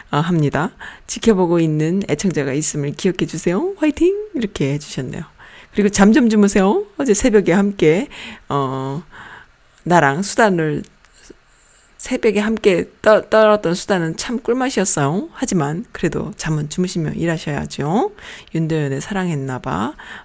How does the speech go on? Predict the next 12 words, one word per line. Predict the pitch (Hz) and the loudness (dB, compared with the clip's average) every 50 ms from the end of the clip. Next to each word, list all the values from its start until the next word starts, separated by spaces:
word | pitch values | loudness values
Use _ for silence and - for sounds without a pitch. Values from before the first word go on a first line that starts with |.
| - - | -12 -10
어, | 123 123 127 131 - | -8 -8 -8 -8 -10
틀-, | - - 202 175 - - _ _ | -6 -4 -4 -4 -6 -8 _ _
어, | - 127 143 147 - | -6 -6 -6 -6 -4
들려주세요 | - 156 151 143 - 135 131 - 151 139 | -4 -2 -2 -2 -4 -6 -8 -6 -6 -6
하시면서, | 135 143 - 135 123 107 - - - | -6 -6 -8 -10 -10 -10 -12 -10 -10
아, | 170 | -6
참, | - - 196 196 156 180 - - - - - - | -2 0 0 0 0 -2 -8 -14 -18 -20 -20 -4
문통 | - 180 190 196 196 240 226 190 185 190 | 2 4 4 4 4 2 2 2 0 -2
취임 | - - - 285 226 196 | -4 -4 -2 -2 -2 -2
이 | 165 165 175 | -2 -2 -4
주년 | 196 - 214 175 156 156 | 0 2 2 2 2 0
축하합니다. | - - - - - 208 190 185 170 - | -4 -6 -6 -2 0 2 2 2 2 -2